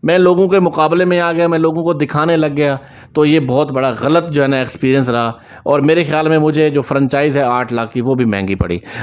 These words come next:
अच्छा सर, अगला क्वेश्चन भाई करते हैं कि मुझे ये मालूम करना है कि फ्रेंचाइज वाले, ये आमिर खाकान साहब हैं,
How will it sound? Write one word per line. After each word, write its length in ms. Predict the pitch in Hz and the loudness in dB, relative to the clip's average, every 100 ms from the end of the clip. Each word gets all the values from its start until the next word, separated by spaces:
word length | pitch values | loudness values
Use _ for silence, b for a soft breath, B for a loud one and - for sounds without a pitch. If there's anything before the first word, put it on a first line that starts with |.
| - | -2
अच्छा 180 | - 202 | 0 2
सर, 160 | 208 | 0
अगला 300 | 180 175 190 | 0 0 0
क्वेश्चन 380 | 196 196 175 190 | 2 -2 0 -2
भाई 220 | 160 165 | 0 0
करते 300 | 175 156 - | -2 -4 -2
हैं 240 | 151 139 143 b b b b _ | -2 -2 -6 b b b b _
कि 100 | 180 | 0
मुझे 200 | 185 185 | 2 2
ये 200 | 202 202 | 2 2
मालूम 400 | 196 180 180 196 | 2 2 2 0
करना 280 | 180 170 170 | -2 -2 0
है 100 | 175 | -2
कि 80 | 180 | -2
फ्रेंचाइज 560 | - 165 160 160 165 | -2 0 0 0 0
वाले, 220 | 147 139 135 | 0 0 0
ये 180 | 160 | 0
आमिर 280 | 175 156 165 | 0 0 0
खाकान 480 | 156 151 143 151 170 | 0 -2 -2 -2 -2
साहब 260 | 160 156 151 | 0 0 0
हैं, 180 | 175 | -2